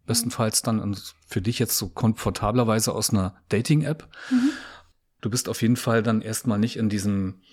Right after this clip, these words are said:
Speaker 1: ich kauf mir da was, ich gehe irgendwo hin, sondern es ist der Thrill, der dich jagt.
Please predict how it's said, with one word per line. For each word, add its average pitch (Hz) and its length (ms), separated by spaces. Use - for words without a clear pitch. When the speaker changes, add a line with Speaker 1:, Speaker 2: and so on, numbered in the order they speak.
Speaker 1:
ich - 160
kauf 110 260
mir 139 140
da 143 120
was, 151 200
ich - 120
gehe 113 120
irgendwo 104 320
hin, 120 160
sondern 127 360
es 123 140
ist - 140
der 107 120
Thrill, 127 300
der 147 140
dich 135 160
jagt. 127 360